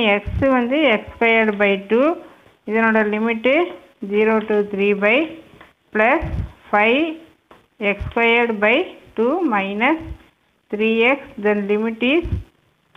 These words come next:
three by five to one. இப்போ அப்பர் லிமிட்டுக்கு சப்ஸ்டிட்யூட் பண்ணு. For x you are substituting three by five minus five into three by five the whole square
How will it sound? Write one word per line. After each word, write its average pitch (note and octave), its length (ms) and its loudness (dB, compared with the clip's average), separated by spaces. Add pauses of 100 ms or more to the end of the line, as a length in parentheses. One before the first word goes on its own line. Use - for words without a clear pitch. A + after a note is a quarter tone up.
three A#3 280 0 (160)
by A#3 100 4 (220)
five A#3 280 2 (360)
to B3+ 80 2 (520)
one. E3+ 120 2 (800)
இப்போ B3+ 160 0 (120)
அப்பர் B3 320 0
லிமிட்டுக்கு A3+ 400 -2 (100)
சப்ஸ்டிட்யூட் G3 420 -2
பண்ணு. D#3 180 -6 (240)
For G#3+ 120 2 (260)
x G3+ 40 -12 (180)
you A#3 120 4
are G#3 180 0
substituting A3 580 -2 (720)
three A3+ 240 2 (100)
by B3 120 4 (360)
five F3+ 220 2 (460)
minus G#3+ 480 0 (760)
five G#3 280 2 (100)
into A3 300 -2 (1300)
three A3+ 220 2 (100)
by A3+ 100 4 (160)
five G#3+ 280 4
the G#3 140 4
whole G#3 280 2
square G#3+ 380 0